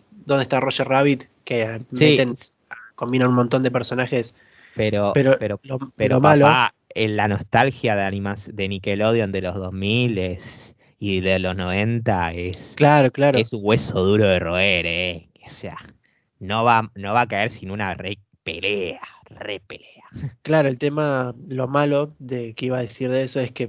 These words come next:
Speaker 1: por un lado, uno quizás está más asociado en la infancia o lo, tiene más recuerdos de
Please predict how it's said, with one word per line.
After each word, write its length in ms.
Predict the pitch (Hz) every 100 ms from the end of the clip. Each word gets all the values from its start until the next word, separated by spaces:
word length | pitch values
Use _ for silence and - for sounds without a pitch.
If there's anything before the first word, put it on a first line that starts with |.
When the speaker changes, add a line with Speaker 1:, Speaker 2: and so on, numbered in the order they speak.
| - _
Speaker 1:
por 160 | 143 139
un 140 | 151
lado, 480 | 175 170 170 170 - _ _ _ _ _
uno 280 | - 156 156
quizás 280 | - 123 135
está 180 | 135 139
más 180 | 139 131
asociado 500 | 131 120 - 139 131
en 60 | 123
la 80 | 120
infancia 540 | 117 131 135 135 131
o 60 | 120
lo, 200 | 123 120
tiene 240 | - 135
más 160 | 135 139
recuerdos 540 | 127 - 147 165 147
de 260 | 127 143